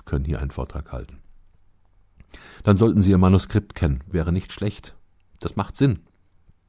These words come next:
Seien Sie nicht zu leichtfertig. Das sage ich aus gutem Grund,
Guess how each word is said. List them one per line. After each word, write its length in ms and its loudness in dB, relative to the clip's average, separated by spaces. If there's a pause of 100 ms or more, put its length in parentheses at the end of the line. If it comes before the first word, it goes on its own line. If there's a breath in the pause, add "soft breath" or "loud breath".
(960 loud breath)
Seien 300 0
Sie 140 2
nicht 300 -2
zu 120 0
leichtfertig. 920 -2
Das 180 -8
sage 240 -2
ich 120 -6
aus 200 -8
gutem 320 -2
Grund, 360 2